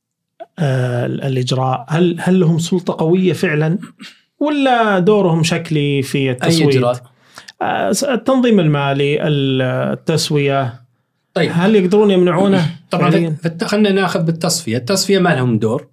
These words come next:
Speaker 2: التصفية إذا رأت المحكمة انطباق الشروط فما
Speaker 1: أي.
Speaker 2: عاد ما في، لأن ما فيها تصويت إلا في جزئيات يسيرة ما يتعلق ببيع بعض ال-، بعض الأصول إذا كان القيمة فيها يعني ع-، يعني فيها شك. إعادة التنظيم المالي النظام، آه، أعطى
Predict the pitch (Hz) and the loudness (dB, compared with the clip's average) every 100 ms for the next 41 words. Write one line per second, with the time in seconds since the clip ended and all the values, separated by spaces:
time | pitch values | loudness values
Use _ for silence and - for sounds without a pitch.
0 | _ _ _ _ _ _ _ _ - 170 | _ _ _ _ _ _ _ _ -4 -4
1 | - 156 147 139 139 151 143 147 160 - | -2 0 2 2 0 0 -2 -2 -2 -2
2 | 139 139 151 151 - - 196 202 190 190 | -4 -2 -2 -2 -2 -2 -2 -2 0 2
3 | 160 151 175 175 196 190 175 175 170 - | 2 2 0 0 2 2 0 0 -2 2
4 | 202 196 190 175 170 170 - 185 170 151 | 2 2 0 -2 -2 -2 -2 0 0 -2
5 | - 180 175 156 143 147 165 156 139 131 | -2 -2 0 -2 -2 -2 -2 0 -2 0
6 | 151 127 127 127 123 117 113 113 - _ | -2 -2 -4 -4 -4 -4 -6 -10 -20 _
7 | _ - 127 123 123 127 147 135 123 120 | _ -4 -4 -4 -6 -6 -2 -2 -2 -2
8 | 117 113 120 117 113 120 120 113 113 107 | -2 -4 -4 -4 -4 -4 -4 -4 -6 -10
9 | 104 101 101 104 104 104 117 110 - 117 | -10 -12 -12 -12 -12 -14 -18 -12 -12 -12
10 | - - - 113 - 110 _ _ _ - | -16 -16 -8 -6 -6 -10 _ _ _ -20
11 | - - - - _ - - 254 254 233 | -20 -20 -20 -20 _ -6 -2 -2 0 2
12 | 202 185 170 139 110 113 120 - 208 220 | 2 2 2 0 -2 -6 -8 -8 -2 0
13 | 220 214 220 220 214 _ _ _ _ _ | 0 -2 -2 -2 -6 _ _ _ _ _
14 | - 151 147 147 180 175 175 160 160 160 | -6 -2 0 0 -2 -4 -4 -4 -4 -6